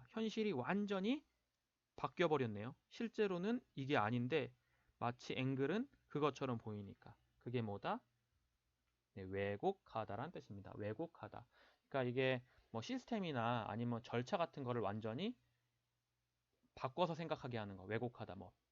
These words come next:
삐뚤어지게 하다, 요런 거고요. 명사는, 명사는 여러분이 다 아는 단어입니다.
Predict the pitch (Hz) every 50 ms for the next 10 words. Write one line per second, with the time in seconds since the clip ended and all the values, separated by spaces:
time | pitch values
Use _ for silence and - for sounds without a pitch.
0 | _ _ _ _ - 180 190 - 226 208 196 151 135 113 107 98 92 92 - 92
1 | 98 - _ - 123 123 131 127 113 107 127 - 170 131 127 - - - - -
2 | _ - 123 123 143 170 175 226 214 180 151 156 143 120 120 - _ _ _ _
3 | _ _ _ _ _ _ _ _ _ _ _ _ _ _ _ _ - 120 120 127
4 | 151 160 190 185 175 160 160 147 117 95 120 127 117 127 147 147 135 135 131 127
5 | 123 - - 110 110 107 104 - - _ - - 107 113 123 117 110 - 104 95
6 | 95 87 87 87 85 - - -